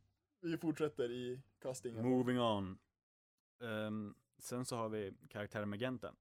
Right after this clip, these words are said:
Speaker 2: eller Magenta, antar jag, som är jättelik He-, Helena Bonham Carters karaktär i Sweeney Todd.
Speaker 1: <laughs> Mhm.
Speaker 2: Ehm, som, och hon spelas av Patricia Quinn. Återigen, ingen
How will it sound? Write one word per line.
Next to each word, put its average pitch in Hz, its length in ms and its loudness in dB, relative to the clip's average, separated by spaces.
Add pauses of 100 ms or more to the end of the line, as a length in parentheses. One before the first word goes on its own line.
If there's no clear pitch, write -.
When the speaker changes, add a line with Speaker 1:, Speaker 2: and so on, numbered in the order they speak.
(340)
Speaker 2:
eller 101 140 -10
Magenta, 92 480 -8 (140)
antar 90 240 -12
jag, 82 80 -12 (760)
som 110 140 -4
är 110 40 -2
jättelik 110 880 -6
He-, 127 80 -10 (240)
Helena 117 240 -2
Bonham 113 240 -2
Carters 139 400 -4
karaktär 107 520 -4
i - 20 -4
Sweeney 143 380 0
Todd. 123 520 2
Speaker 1:
<laughs> 139 80 -14
Mhm. 160 600 -4
Speaker 2:
Ehm, 113 560 0 (140)
som, 113 100 -8 (200)
och 110 80 -6
hon 113 140 -2
spelas 101 240 -4
av 98 140 -2 (280)
Patricia - 380 -8
Quinn. 98 340 -10 (580)
Återigen, 92 560 -8 (800)
ingen 101 580 -4